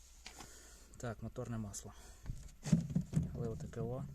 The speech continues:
Оригінальне. Провіряв. Світиться при ультрафіолеті. Влізло чотири літри. Нуль грам. Триста.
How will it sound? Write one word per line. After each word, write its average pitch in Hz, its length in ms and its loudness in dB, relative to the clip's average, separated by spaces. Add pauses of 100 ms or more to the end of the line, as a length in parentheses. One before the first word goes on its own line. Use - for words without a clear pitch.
(840)
Оригінальне. 110 800 -2 (220)
Провіряв. 104 560 -2 (480)
Світиться - 480 2
при - 180 0
ультрафіолеті. 98 760 2 (1120)
Влізло 107 440 0 (3000)
чотири 110 420 -2
літри. 120 380 -2 (1900)
Нуль 113 440 -2 (100)
грам. 113 340 -4 (3250)
Триста. - 400 -2